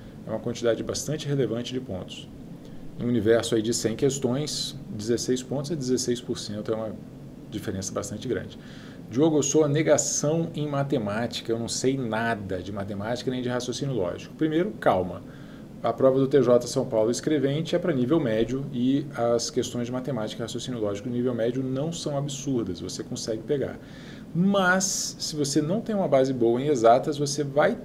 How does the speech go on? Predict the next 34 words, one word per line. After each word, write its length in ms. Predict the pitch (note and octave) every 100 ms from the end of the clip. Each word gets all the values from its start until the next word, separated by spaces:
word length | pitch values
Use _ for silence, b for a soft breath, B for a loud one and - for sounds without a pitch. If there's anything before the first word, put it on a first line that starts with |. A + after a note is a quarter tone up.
| -
ter 260 | E3+ F3
que 140 | - F3+
desenvolver 880 | E3+ D#3 E3 E3+ F#3+ D#3+ A2+ A2+ A#2 - - -
a 120 | -
sua 240 | A2+ B2+ A#2+
base 440 | F#2+ F#2 F#2+ G2+
em 180 | G#2+ G#2+
exatas. 680 | A#2 A2+ E2+ - - - - B B B -
Então, 220 | G2 A2
pega 300 | G2 B2 D3
um 80 | D3+
curso 720 | C#3+ C3+ C#3+ C#3 - D3 D3 -
mais 280 | A2+ B2 B2
básico, 720 | G#2+ G#2+ G#2+ G#2 A#2 C#3+ E3 - -
voltado 440 | A2+ G#2+ A2 A2 G#2
pra 140 | A2+
fortalecer 560 | G#2+ G#2+ A2 G#2+ - A2
a 40 |
sua 180 | - D3
base 720 | C3 F#2+ A2+ A2 A#2 B2 F3 G3 -
em 160 | A#2+ G#2+
exatas, 600 | F#2+ F#2 G#2 - D#3+ - B B B B B -
matemática 600 | A#2 C#3 G#2+ B2 C#3+ C#3+
e 40 |
raciocínio 440 | A#2 A2 G#2+ A#2+ G#2+
lógico, 480 | G#2 A#2+ C3 D3 D3+ - -
e 380 | A#2+ B2 C3 C#3
trabalha 440 | C#3 C3+ A#2+ B2
isso 180 | B2+ -
aí 140 | A#2+ B2+
com 180 | -
toda 380 | B2+ - F3 G3
a 20 |
humildade, 720 | G3+ F3+ D#3+ G#2+ G#2 A2+ A2+